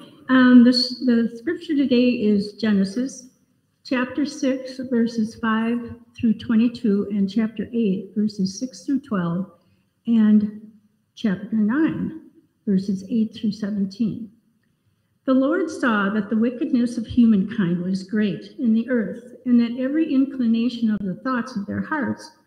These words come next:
was only evil continually. And the Lord was sorry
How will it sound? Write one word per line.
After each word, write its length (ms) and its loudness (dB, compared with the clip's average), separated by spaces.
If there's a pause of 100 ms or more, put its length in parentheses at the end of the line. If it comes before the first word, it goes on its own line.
(200)
was 220 -2
only 260 6
evil 640 0
continually. 760 0 (920)
And 100 4
the 40 2
Lord 320 2
was 280 -4
sorry 300 -2